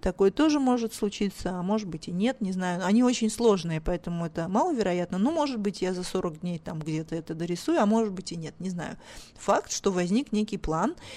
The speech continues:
и я решила пока заниматься этим, эм,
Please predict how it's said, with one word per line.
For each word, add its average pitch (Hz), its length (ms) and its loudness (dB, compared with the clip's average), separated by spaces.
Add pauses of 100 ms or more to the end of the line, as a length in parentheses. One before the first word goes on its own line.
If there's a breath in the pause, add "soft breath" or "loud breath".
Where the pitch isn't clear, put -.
(160 loud breath)
и 180 60 -2
я 214 160 6
решила 240 380 4
пока 190 300 2
заниматься 180 580 0
этим, 226 400 0 (500 loud breath)
эм, 175 460 -2